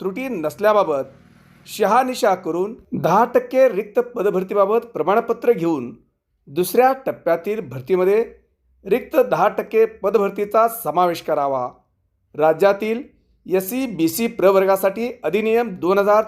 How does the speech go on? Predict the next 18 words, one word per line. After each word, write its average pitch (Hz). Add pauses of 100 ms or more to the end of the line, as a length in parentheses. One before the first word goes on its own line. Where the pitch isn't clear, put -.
(120)
चोवीस 170 (460)
लागू 190
करण्यात 196 (200)
आला 156
आहे. 143 (600)
त्यानुसार 208 (440)
नवीन 202 (120)
येणाऱ्या 202 (140)
जाहिरातीमध्ये 170 (500)
एसईबीसी 202 (220)
या 202
प्रवर्गाकरिता 220 (160)
दिलेले 214 (160)
आरक्षण 180 (140)
विचारात 214
घेऊन 175 (680)
पवित्र 269
पोर्टलवर 208